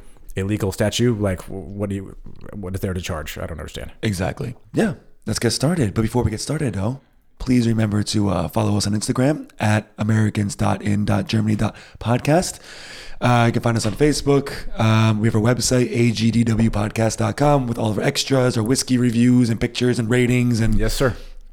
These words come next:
Speaker 2: all this other great content. We think it's great. Maybe you don't. But
Speaker 1: And there's no point in us describing it. You gotta see it to believe it.
Speaker 2: It, you just,
Speaker 1: <laughs>
Speaker 2: that's, yeah,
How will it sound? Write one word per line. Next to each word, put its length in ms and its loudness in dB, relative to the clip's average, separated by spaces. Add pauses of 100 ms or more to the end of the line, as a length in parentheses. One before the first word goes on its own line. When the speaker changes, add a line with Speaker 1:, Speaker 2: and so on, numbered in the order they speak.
Speaker 2:
all 80 4
this 120 2
other 220 2
great 540 2
content. 760 -4 (880)
We 140 4
think 160 -6
it's 80 -8
great. 280 -2
Maybe 160 0
you 120 2
don't. 200 -8
But 100 -4
Speaker 1:
And 80 0
there's 120 2
no 120 2
point 180 -2
in 60 -2
us 60 -2
describing 480 0
it. 260 -4 (340)
You 80 -2
gotta 440 2
see 340 0
it 100 0
to 80 -4
believe 320 -4
it. 120 -14
Speaker 2:
It, 520 -2
you 160 4
just, 200 -2
Speaker 1:
<laughs> 60 0
Speaker 2:
that's, 580 -4
yeah, 140 0